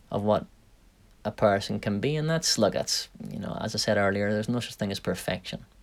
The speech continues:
And y-, you might not ever get there. And, you know, most of us, probably none of us ever will get close to that.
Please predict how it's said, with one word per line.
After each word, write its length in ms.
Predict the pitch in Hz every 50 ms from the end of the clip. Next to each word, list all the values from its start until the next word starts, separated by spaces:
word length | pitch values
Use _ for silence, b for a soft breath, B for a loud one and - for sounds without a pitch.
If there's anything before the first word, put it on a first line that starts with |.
| - - B B B B B B B B B B B B B B B B B - -
And 200 | 113 110 110 110
y-, 220 | 107 107 95 - -
you 200 | 80 - 82 104
might 160 | 113 113 -
not 100 | 104 107
ever 260 | 104 101 92 101 98 101
get 280 | - 90 92 - -
there. 260 | - - - - - -
And, 320 | - 214 107 107 107 214 - b b b b b b b b b b b b -
you 100 | - 101
know, 320 | 101 98 98 101 104 - - -
most 380 | - - 110 110 110 110 - -
of 100 | 107 101
us, 360 | 101 101 - - - - - - -
probably 220 | - 107 101 101
none 180 | 101 101 104 110
of 80 | 104 101
us 160 | 95 - -
ever 220 | 104 95 101 101
will 260 | 101 117 131 127 117
get 280 | 107 98 95 90 - -
close 360 | - - - 92 92 92 - -
to 100 | - 90
that. 260 | - - 50 -